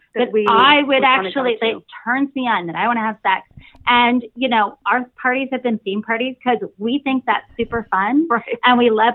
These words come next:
Speaker 2: playing around with the decorations and the costumes and all of that. Um, we do have multiple play spaces of different sizes. So some are just, like, one little bed in one little room, and others are multiple beds,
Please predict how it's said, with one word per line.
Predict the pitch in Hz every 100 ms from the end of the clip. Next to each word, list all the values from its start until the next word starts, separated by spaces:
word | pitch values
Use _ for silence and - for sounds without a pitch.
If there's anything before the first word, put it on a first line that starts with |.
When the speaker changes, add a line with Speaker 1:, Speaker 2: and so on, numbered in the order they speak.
| -
Speaker 2:
playing | 240 240
around | 220 220 226
with | 220
the |
decorations | 214 214 233 220 220 240 226
and | 233
the | 220
costumes | 214 202 - 233 226
and | 220
all | 208
of | 220 220
that. | 220 254 254 _ _ _
Um, | 226 208 202 202
we | 220
do | 214 240
have | 214 226 220 214
multiple | 196 190 214 - - 240 233 226 226
play | 277 233 226
spaces | 233 226 220 240 233
of | 190 -
different | 202 202 214 -
sizes. | 190 202 208 262 262
So | 180 170
some | 190 196
are | 202
just, | 214 208 214
like, | 208 202 _ _ _ _ 180
one | 214 233
little | 254 269
bed | 285 302 226
in | 208
one | 190 208
little | 233 247
room, | 240 285 247 196 -
and | 202
others | 202 208 220 214
are | 226
multiple | 233 247 233 226
beds, | 208 202 196 196